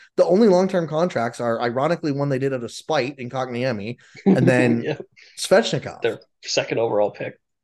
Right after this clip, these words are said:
Speaker 1: Yeah, like, which
Speaker 2: So
Speaker 1: when, when he signed, like, most people, I think,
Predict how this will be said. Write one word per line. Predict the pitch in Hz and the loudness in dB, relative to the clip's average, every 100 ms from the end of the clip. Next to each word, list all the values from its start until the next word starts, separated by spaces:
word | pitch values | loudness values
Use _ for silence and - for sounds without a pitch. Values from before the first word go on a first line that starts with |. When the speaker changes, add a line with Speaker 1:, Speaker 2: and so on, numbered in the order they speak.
| _ | _
Speaker 1:
Yeah, | - 180 202 - - _ _ | 2 4 4 -2 -16 _ _
like, | - 147 131 113 | 0 4 4 2
which | - 160 175 135 - - | -2 2 4 2 -4 -2
Speaker 2:
So | |
Speaker 1:
when, | 170 170 160 147 | 0 2 0 2
when | 175 | 4
he | 180 | 4
signed, | - 180 202 147 | 0 -2 0 0
like, | 139 123 - _ _ _ _ | 0 -2 -4 _ _ _ _
most | 147 147 170 190 | -6 0 0 0
people, | 165 147 131 | -8 -6 -4
I | 127 | -4
think, | 135 131 | -4 -8